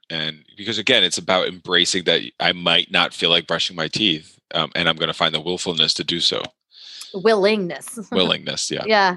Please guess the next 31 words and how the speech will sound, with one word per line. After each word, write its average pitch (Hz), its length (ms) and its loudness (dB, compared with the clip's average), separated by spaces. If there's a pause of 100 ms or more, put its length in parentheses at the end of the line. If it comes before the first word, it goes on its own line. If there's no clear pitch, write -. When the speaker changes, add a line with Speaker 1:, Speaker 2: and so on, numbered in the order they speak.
(120)
Speaker 2:
The 208 80 -6
Speaker 1:
Yeah. 208 40 4
Speaker 2:
willfulness 240 380 2
would 185 100 -8
be 185 120 2
like, 175 180 0
"I 175 60 4
don't 165 160 2
wanna 190 200 2
do 156 120 -8
it." 151 120 -14 (220)
Speaker 1:
I 175 80 2
don't 156 80 0
wanna 151 200 -6
do - 100 -12
it. - 60 -4
Speaker 2:
Or 196 60 4
a-, 226 200 2 (100)
and 185 380 2
then 175 240 2
acting 190 380 0
willful 175 280 0
would 170 140 0
be, 160 260 -8
"And 175 140 -4
I'm, 160 280 -6
and 170 120 -4
I'm 156 100 -6
not 156 180 -6
doing 160 280 -8
it." - 120 -20